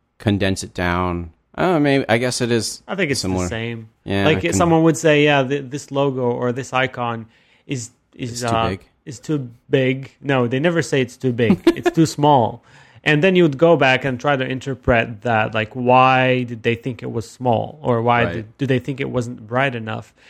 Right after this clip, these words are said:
Speaker 2: And sometimes, I think myself, like, when I, when I do iteration, I am actually doing that for my own design. So I design something and then I look at it the next day and just, like, shake my head, like,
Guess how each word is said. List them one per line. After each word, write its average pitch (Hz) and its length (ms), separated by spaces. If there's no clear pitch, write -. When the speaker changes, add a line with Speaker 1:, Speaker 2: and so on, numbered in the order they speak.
Speaker 2:
And 151 100
sometimes, 180 600
I 151 60
think 220 320
myself, 170 720
like, 143 240
when 147 220
I, 147 180
when 147 240
I 139 420
do 147 220
iteration, 131 720
I 165 120
am 170 120
actually 147 640
doing 156 300
that 143 240
for 139 160
my 135 180
own 135 220
design. 147 560
So 147 180
I 147 140
design 147 320
something 139 500
and 123 160
then 135 140
I 131 60
look 139 200
at 139 100
it 120 120
the 127 80
next 175 360
day 107 380
and 131 540
just, 147 160
like, 127 160
shake 147 300
my 117 180
head, 107 300
like, 107 280